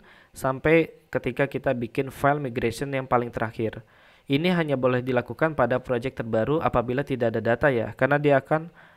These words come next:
menghapus seluruh data. Nah, itu di drop semua,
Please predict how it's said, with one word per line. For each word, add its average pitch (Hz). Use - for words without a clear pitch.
menghapus 131
seluruh 123
data. 113
Nah, 113
itu 127
di 120
drop 123
semua, 131